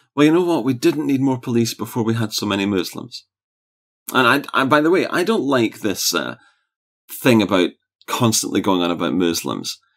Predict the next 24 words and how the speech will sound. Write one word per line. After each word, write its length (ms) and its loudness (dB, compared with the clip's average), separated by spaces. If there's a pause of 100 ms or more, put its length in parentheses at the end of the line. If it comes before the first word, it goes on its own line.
(300)
Uh, 360 0
I 140 4
feel 320 6
very 240 4
much 340 0
that 140 -4
it's, 200 -6 (180)
it's 160 -4
boring 540 4
and, 400 -4 (960)
uh, 580 -2 (460)
tired 520 0 (760)
and 200 4
not 260 4
really 220 4
the 120 -2
main 260 2
issue. 380 -2 (920)
I 220 0
don't 220 2
like 440 0 (200)
vi-, 300 -10 (720)
vilifying 760 0
them. 220 -8